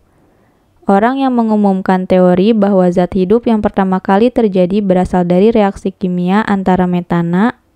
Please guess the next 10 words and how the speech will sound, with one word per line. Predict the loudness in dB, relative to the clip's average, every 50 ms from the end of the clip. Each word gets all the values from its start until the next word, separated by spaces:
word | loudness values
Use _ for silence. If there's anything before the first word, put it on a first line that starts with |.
| _
amonia, | -6 -4 -2 0 0 0 0 -2 -2 -2 0 0 0 -2 -4 -8 -16 _ _
hidrogen, | -6 -4 0 2 2 2 2 2 0 0 0 0 0
dan | -2 -2 -2 -4 -2
uap | -2 -2 -2 -2 _
air | -2 0 2 2 2 0 0 -2
adalah | -2 0 0 0 0 2 0 0 -2 -4 _ _ _ _ _ _ _ _ _ _ _ _ _ _ _ _ _ _
A, | -2 0 0 -2 -4 -8 -6 -2
Harold | 0 0 2 2 0 0 0 0
Urey, | 0 0 2 2 2 2 2 0 -2 -8 _ _ _ _ _ _ _ _ _ _ _
B, | -2 0 0 0